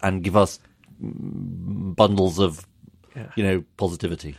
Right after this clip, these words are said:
Speaker 2: And it is just spreading the word about the podcast. It's nothing to do with our self-esteem.
Speaker 1: Well, it is a lot to do with that, actually.
Speaker 2: <laughs> Uh, we received this email from, uh
Speaker 1: Uh, and the email address is reasons at cheerfulpodcast dot com. You can find us on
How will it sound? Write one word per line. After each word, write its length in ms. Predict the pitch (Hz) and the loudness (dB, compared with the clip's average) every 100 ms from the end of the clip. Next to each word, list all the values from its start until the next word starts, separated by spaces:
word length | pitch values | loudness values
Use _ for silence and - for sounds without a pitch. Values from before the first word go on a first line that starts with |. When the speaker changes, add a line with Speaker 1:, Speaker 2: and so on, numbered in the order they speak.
| - | 2
Speaker 2:
And 140 | 165 | 4
it 60 | 165 | 4
is 140 | 127 | 2
just 440 | - 170 143 - | 4 4 4 2
spreading 340 | - - 131 123 | -2 4 4 6
the 60 | |
word 160 | 117 117 | 6 6
about 140 | 120 | 4
the 80 | 117 | 2
podcast. 340 | 120 107 104 139 | 0 -2 -2 -4
It's 140 | 127 | 0
nothing 240 | 120 127 | 0 0
to 80 | 107 | 0
do 100 | 113 | 2
with 100 | 107 | 4
our 100 | 104 | 2
self-esteem. 720 | - 104 - 104 120 104 98 - | 2 0 0 -4 0 0 -2 -2
Speaker 1:
Well, 120 | 165 | 2
it 80 | 113 | 2
is 120 | 101 | 4
a 60 | 110 | 2
lot 160 | 120 | 0
to 80 | - | 0
do 80 | 90 | -2
with 80 | 85 | 0
that, 160 | 87 98 | 0 -2
actually. 440 | - - 139 135 | 0 2 2 4
Speaker 2:
<laughs> 540 | - - - - 294 - - _ - - - | 4 2 -2 -4 -6 -6 -8 _ -18 -16 -2
Uh, 800 | 220 240 254 - 202 208 214 180 | 0 0 -4 2 6 6 4 0
we 140 | 190 208 | 2 4
received 400 | 208 - 220 214 | 2 0 0 0
this 180 | 185 | 2
email 240 | 196 180 151 | 2 2 0
from, 320 | - 151 135 | 0 -2 0
uh 40 | 135 | 0
Speaker 1:
Uh, 240 | - 160 156 | 4 4 4
and 140 | 165 | 6
the 320 | 170 170 214 | 6 4 2
email 240 | 262 202 139 | 6 8 8
address 560 | 104 107 113 160 - | 6 6 4 2 -6
is 280 | - 120 110 | 2 2 4
reasons 280 | 131 123 113 | 0 0 -2
at 80 | 117 | 0
cheerfulpodcast 640 | 120 104 101 104 110 101 | 0 0 0 0 2 2
dot 260 | 107 - - | 0 -2 -2
com. 500 | 151 196 214 214 208 | 4 8 6 4 -2
You 80 | 147 | 2
can 60 | |
find 120 | 139 127 | 4 4
us 120 | 113 | 2
on 220 | 104 98 | 0 -2